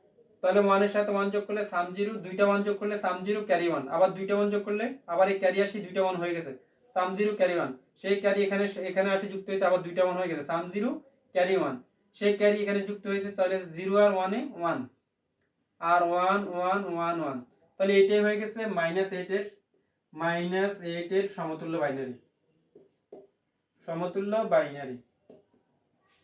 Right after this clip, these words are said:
তাহলে এইটা হচ্ছে মাইনাস এইট সমতুল্য বাইনারি। এবার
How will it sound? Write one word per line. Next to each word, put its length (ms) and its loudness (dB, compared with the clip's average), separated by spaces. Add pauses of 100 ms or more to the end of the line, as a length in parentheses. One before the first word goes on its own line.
(880)
তাহলে 220 4
এইটা 180 8
হচ্ছে 220 0
মাইনাস 200 4
এইট 120 -2
সমতুল্য 340 -2
বাইনারি। 280 -2 (1000)
এবার 200 4